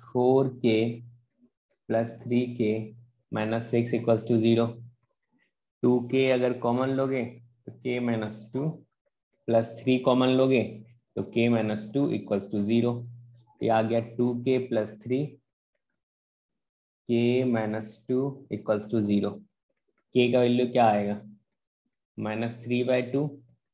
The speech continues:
और k equals to क्या होगा? टू होगा। क्या ऐसा बोल सकते हैं हम लोग?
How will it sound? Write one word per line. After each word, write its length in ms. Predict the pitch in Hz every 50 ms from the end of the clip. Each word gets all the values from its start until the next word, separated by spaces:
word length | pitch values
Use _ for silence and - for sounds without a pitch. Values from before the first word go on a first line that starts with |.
| _ _ -
और 120 | - 104 107 107
k 220 | - - 117 117 120
equals 340 | 120 120 117 113 110 -
to 120 | 117 113 117
क्या 140 | 120 117 107
होगा? 260 | 104 101 98 101 - - _ _ _ _
टू 120 | - 120 113
होगा। 200 | 120 135 143 135 - - - - - _ _ _ _ _ _ _ _ _ _ _ _ _ _ _ _ _ _ _ _ _ _ _ _ _ _ _ -
क्या 120 | 127 127
ऐसा 160 | 120 117 139 131
बोल 180 | 131 135 135
सकते 260 | 131 131 117 - -
हैं 60 | 139 135
हम 100 | 131 135
लोग? 180 | 143 160 -